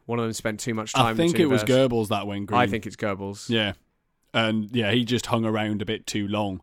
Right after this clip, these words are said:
Speaker 1: Yeah, like, so he, like, so we start to see the effects on, like, if you hang out in the Tooniverse too long.
Speaker 2: You start going
Speaker 1: Which
Speaker 2: a bit
Speaker 1: is,
Speaker 2: weird.
Speaker 1: you start going a bit weird.
Speaker 2: Yeah.
Speaker 1: In this case, green. Uh,
Speaker 2: <laughs>
Speaker 1: so that was interesting.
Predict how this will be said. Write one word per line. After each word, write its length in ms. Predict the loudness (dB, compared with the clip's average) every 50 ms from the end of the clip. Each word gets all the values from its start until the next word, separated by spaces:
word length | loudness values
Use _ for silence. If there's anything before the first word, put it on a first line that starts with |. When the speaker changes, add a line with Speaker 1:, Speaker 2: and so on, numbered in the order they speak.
| _ -10
Speaker 1:
Yeah, 320 | -2 2 2 2 2 0 -2
like, 180 | -2 -4 -4 -2
so 140 | 0 0 2
he, 220 | 2 0 0 -2 -2
like, 200 | -4 -4 -4 -4 -8 _ _ _ _ _ _ _ _ _ _ _ -12
so 360 | -6 -2 -2 -2 -2 -4 -10 _ _
we 120 | -8 -6 -6
start 320 | -6 -2 2 2 2 2
to 60 | 0
see 260 | -2 -2 -2 0 0 0
the 100 | -2 -2
effects 340 | -2 0 -2 -2 -2 -4
on, 120 | -6 -4 -2
like, 200 | -4 -4 -4 -6
if 140 | -8 -4 -2
you 140 | -4 -4 -4 -8 -6
hang 200 | -6 -4 -4 -2
out 160 | -4 -4 -4
in 60 | -6 -6
the 80 | -6
Tooniverse 420 | -6 -6 -6 -4 -4 -4 -6 -6 -6
too 140 | -6 -6
long. 320 | -4 -4 -6 -6 -8 -10 -14 _ _ _ _ _ _ -14 -14 -14 -12 -8
Speaker 2:
You 140 | -6 -4 -4
start 240 | -2 -2 -2 -2 -2
going 100 | -2 -4
Speaker 1:
Which 100 | -2 -2
Speaker 2:
a 40 | -4
bit 60 | -2
Speaker 1:
is, 40 | -2
Speaker 2:
weird. 160 | -4 -4 -4 -6
Speaker 1:
you 60 | -8
start 300 | -8 -4 -4 -4 -4 -2
going 140 | -4 -4 -4
a 60 | -4
bit 160 | -4 -4 -2
weird. 380 | 0 0 2 2 2 0 -2 -4 -8
Speaker 2:
Yeah. 120 | -4 -2 -2
Speaker 1:
In 60 | -2
this 140 | -2 -4 -4
case, 220 | -4 -4 -6 -4
green. 360 | -4 -2 -2 -2 -2 -4 -6 -8 _ _ _ -12 -4
Uh, 220 | 0 0 2 2
Speaker 2:
<laughs> 120 | 2 0 0
Speaker 1:
so 60 | 2
that 140 | 0 0 0
was 120 | 0 -2
interesting. 560 | -4 -4 -4 -4 -6 -6 -6 -8 -10 -10 -10